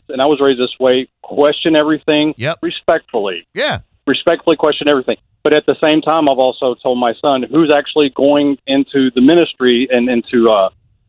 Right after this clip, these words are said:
Speaker 1: he, he wants to go all over the world, wherever, you know, he feels he's being sent. But I always told him, I said, "Out of a hundred people,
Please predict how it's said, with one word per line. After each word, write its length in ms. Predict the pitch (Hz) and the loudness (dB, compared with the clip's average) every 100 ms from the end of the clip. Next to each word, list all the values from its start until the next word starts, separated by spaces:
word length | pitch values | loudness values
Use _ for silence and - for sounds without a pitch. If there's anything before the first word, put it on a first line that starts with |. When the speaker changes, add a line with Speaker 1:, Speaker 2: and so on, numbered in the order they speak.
| _ - | _ -2
Speaker 1:
he, 60 | |
he 180 | 127 123 | 0 2
wants 220 | 139 135 - | 2 2 0
to 60 | |
go 100 | 120 123 | 0 2
all 240 | 120 123 151 | 2 2 2
over 120 | 135 | 0
the 60 | 123 | -2
world, 380 | 135 131 107 104 | 0 0 -2 -2
wherever, 360 | 131 131 117 107 | -2 0 -2 -6
you 80 | 101 | -4
know, 140 | 127 113 | -2 -2
he 240 | 127 123 | -6 -10
feels 220 | - 135 123 | 0 0 0
he's 160 | 131 123 | -4 -2
being 200 | 120 110 - | 0 -2 -2
sent. 200 | 170 135 _ _ _ _ | -2 -2 _ _ _ _
But 120 | 131 131 | -2 0
I 40 | |
always 240 | 135 139 - | 2 0 -2
told 160 | 156 160 | -2 0
him, 140 | 127 | 0
I 60 | 113 | -4
said, 120 | - 135 | -2 0
"Out 100 | 131 | 0
of 80 | 117 | 0
a 60 | |
hundred 340 | 104 175 202 - | -2 0 0 0
people, 540 | 247 247 156 147 143 | -2 0 2 2 0